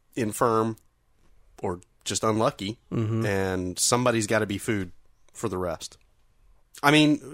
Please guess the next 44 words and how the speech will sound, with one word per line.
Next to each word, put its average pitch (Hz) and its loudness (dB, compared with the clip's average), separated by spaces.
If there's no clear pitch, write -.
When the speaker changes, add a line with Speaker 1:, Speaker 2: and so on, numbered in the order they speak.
Speaker 1:
l-, 165 -2
let's 160 4
look 170 4
at 131 6
it. 110 2
In, 131 2
in 127 2
the 120 2
corridor 139 2
in 110 0
An-, 110 0
Andromeda, 110 0
Rev's 147 2
shredding 135 4
the 113 0
faces 123 2
of, 92 -10
of 104 -4
one 104 2
of 90 -2
them, 90 -8
and 98 -6
he's 117 -8
ripping 120 0
flesh 123 0
off 90 -2
of - -6
it. 101 -6
Speaker 2:
Mm-hmm. 113 0
Speaker 1:
Blood 139 4
Mist 180 0
just 147 2
looks - 4
at 135 6
him 120 -2
like, 101 -2
"Good 127 2
on 170 4
ya." 120 2
You 120 2
Speaker 2:
Yeah. 110 6
Speaker 1:
know, 139 6
he, 151 4
it's, - 0